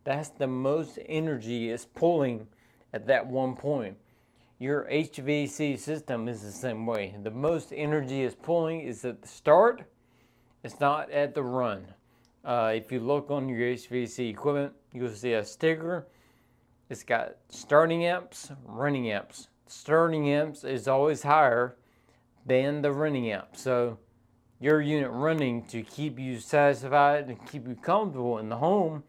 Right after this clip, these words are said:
is not a problem. The lady comes to see me. We installed a newer system in our home, and, uh, she was worried about the unit running too much. Uh, she said, "The unit's constantly running." I said, "Well, what do you have it set on? It's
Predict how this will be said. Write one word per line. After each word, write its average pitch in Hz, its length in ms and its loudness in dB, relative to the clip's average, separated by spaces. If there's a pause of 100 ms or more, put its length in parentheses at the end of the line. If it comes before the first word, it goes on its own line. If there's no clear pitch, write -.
(440)
is 123 180 -6
not 131 360 0
a 113 60 -4
problem. 101 560 2 (280)
The 127 80 -4
lady 131 240 0
comes 127 300 -4
to - 80 -12
see 127 120 -2
me. 120 220 -4
We 113 240 -6
installed 117 540 -4
a 107 160 -10
newer 117 340 -6
system 113 580 -10
in 139 140 -6
our 139 180 4
home, 120 380 0 (540)
and, 120 180 -6
uh, 110 320 -4
she 151 220 -10
was 139 200 -6
worried 127 200 -2
about 113 320 -2
the 113 80 -10
unit 113 340 -6
running 139 380 -4
too 113 160 -12
much. - 420 -16 (500)
Uh, 110 340 -8 (220)
she 117 160 -18
said, 107 320 -10
"The 107 80 -14
unit's 123 360 -4 (520)
constantly 127 480 -8
running." 117 400 -8
I 107 120 -12
said, 107 320 -12
"Well, 135 220 -14
what 151 280 -10
do 123 80 -10
you 131 80 -4
have 127 160 -6
it 113 60 -16
set 160 240 -6
on? 104 240 -10 (200)
It's - 380 -18